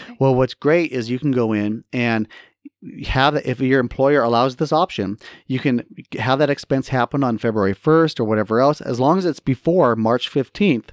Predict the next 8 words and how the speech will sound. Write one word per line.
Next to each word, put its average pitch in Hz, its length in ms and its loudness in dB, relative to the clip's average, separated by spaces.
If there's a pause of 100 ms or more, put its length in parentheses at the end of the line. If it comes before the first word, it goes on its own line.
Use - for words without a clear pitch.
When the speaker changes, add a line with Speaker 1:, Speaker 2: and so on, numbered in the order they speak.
(440)
Speaker 2:
and 131 140 0
then 131 240 2
use 143 460 2 (260)
this 151 360 0
year's 139 300 2
flex 131 300 -4
spending 131 320 0
account 120 340 -2